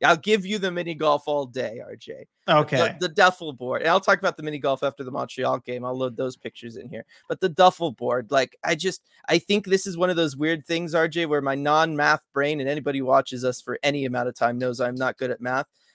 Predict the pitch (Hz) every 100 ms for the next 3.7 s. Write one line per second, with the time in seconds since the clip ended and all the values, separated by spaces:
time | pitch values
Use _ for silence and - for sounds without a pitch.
0 | - 151 160 190 175 170 139 147 147 131
1 | 147 170 165 147 135 131 - _ _ _
2 | 123 143 151 - 139 127 139 139 156 -
3 | 156 156 139 139 143 151 139